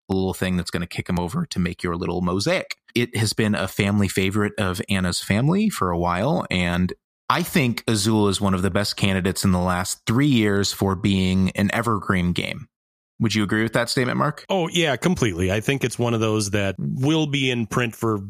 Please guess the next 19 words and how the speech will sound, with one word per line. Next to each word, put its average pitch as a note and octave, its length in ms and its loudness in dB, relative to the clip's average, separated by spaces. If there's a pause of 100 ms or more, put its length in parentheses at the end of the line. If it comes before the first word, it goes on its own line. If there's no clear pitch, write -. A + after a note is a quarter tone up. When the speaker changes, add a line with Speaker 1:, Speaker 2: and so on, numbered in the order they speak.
(100)
Speaker 2:
nearly C#3+ 340 0
continuously A2+ 880 0
and G#2 420 -2
will B2 200 0
be A2+ 200 0
in G#2+ 120 0
that G2+ 240 -2
Mount C3 240 0
Rushmore A2 500 0
of F#2+ 80 -6
family G2 380 -2
games G2 320 -2
that G2 60 -2
just - 220 -4
everybody G#2+ 460 -2
knows G2+ 260 -2
how G2+ 120 -2
to F#2+ 60 -8
play. F#2 340 -4